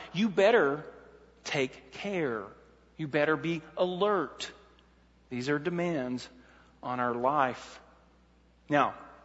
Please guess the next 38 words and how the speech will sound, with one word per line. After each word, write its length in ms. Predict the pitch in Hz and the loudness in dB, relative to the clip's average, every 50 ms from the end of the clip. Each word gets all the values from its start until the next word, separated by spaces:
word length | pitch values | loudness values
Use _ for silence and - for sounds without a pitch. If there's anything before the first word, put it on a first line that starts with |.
| - _ _ _ _ - - - | -20 _ _ _ _ -20 -20 -10
First 220 | - - 156 151 - | -6 -4 -4 -4 -2
Corinthians 360 | - 160 160 156 - 147 135 | -2 -2 -2 -2 -2 -4 -2
chapter 300 | - - 147 135 - 135 | 0 -2 -2 -2 -2 -4
five, 380 | - - 165 156 143 127 120 - - _ _ - - _ - | 0 2 2 4 2 2 -2 -6 -10 _ _ -20 -20 _ -6
verse 300 | - 127 127 123 - - - | -4 -4 -4 -4 -6 -8 -6
eighteen. 760 | 147 135 131 123 - - - - 185 165 147 135 127 120 113 113 - - - - - - - - - _ _ _ _ _ | -6 -6 -6 -6 -10 -10 -4 -2 0 0 0 0 -2 -4 -6 -10 -12 -18 -20 -20 -20 -20 -20 -20 -20 _ _ _ _ _
"And 140 | - 202 202 | 0 2 2
do 120 | 170 240 254 | 4 6 8
not 200 | 277 269 196 156 | 8 8 8 6
get 160 | 190 - 151 | 4 4 4
drunk 380 | 143 147 196 247 285 277 - | 4 6 8 8 8 8 8
with 220 | 196 208 208 202 196 | 10 10 10 10 8
wine." 560 | 190 214 247 269 262 214 170 143 123 113 113 | 4 4 8 10 10 10 10 8 4 0 2
Now, 140 | 127 160 160 | 6 6 6
you 100 | 156 165 | 6 4
see, 220 | 160 - - 220 | 2 2 2 4
the 180 | 190 180 170 151 - | 4 4 4 2 0
"and" 400 | 208 233 254 269 277 269 254 190 | 0 4 6 6 8 6 6 2
there 460 | 139 - 151 135 127 127 139 165 170 - - - - | 0 2 2 4 4 6 6 4 4 2 -4 -4 0
is 140 | 170 160 147 | 0 2 2
the 80 | 165 160 | 2 0
connection 580 | - - 170 156 151 165 160 - - 185 160 | 0 0 2 4 4 4 4 2 0 2 2
with 140 | 156 165 - | 2 2 2
the 80 | - 180 | 2 2
chain. 560 | - - - 226 240 202 165 143 123 113 - - - - - - | 2 2 2 2 2 2 2 0 -2 -4 -8 -12 -14 -12 -8 -6
It's 120 | 143 - | -6 -4
just 280 | - - 180 165 - - | 0 0 0 0 4 4
that, 240 | 175 143 - - - - - | 4 4 2 -2 -8 -12 -8
it's 120 | - 139 - | -8 -6 -6
just 180 | 156 - - - | -6 -6 -8 -10
part 320 | - - - 190 226 220 | -6 0 4 6 6 6
of, 120 | 202 156 147 - - | 4 0 -4 -6 -6
it's, 140 | 151 - 185 - | -6 -6 -4 0
here's 240 | 160 180 202 185 180 | 4 6 6 6 6
another 300 | 202 208 233 247 226 190 | 8 8 8 10 8 6
thing 260 | - - 175 156 156 | 4 2 2 2 0
to 120 | - 165 | -2 -4
do 360 | 143 175 170 151 143 139 131 | 0 4 4 4 4 2 -2